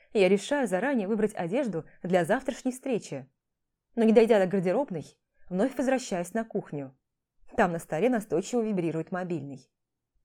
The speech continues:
На экране мигает имя, собирающее мурашки на руках. Камиль. Как по щелчку в память вливаются жадные поцелуи и густой аромат его туалетной воды.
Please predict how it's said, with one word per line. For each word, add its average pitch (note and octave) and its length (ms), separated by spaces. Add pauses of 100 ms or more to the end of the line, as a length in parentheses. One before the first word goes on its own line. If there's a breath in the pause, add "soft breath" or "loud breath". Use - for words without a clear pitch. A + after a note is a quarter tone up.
(420)
На F#3+ 120
экране G#3 340
мигает F#3 460
имя, A3+ 340 (200 soft breath)
собирающее A#3+ 640
мурашки G3 460
на E3+ 100
руках. F3+ 480 (680)
Камиль. A3 540 (680)
Как G#3+ 200
по G#3+ 80
щелчку A#3+ 500
в - 120
память A3+ 380
вливаются F#3+ 680 (280 soft breath)
жадные A3 460
поцелуи G#3+ 680 (160)
и - 100
густой F#3+ 360
аромат G#3 480
его F3+ 220
туалетной E3+ 460
воды. D3+ 400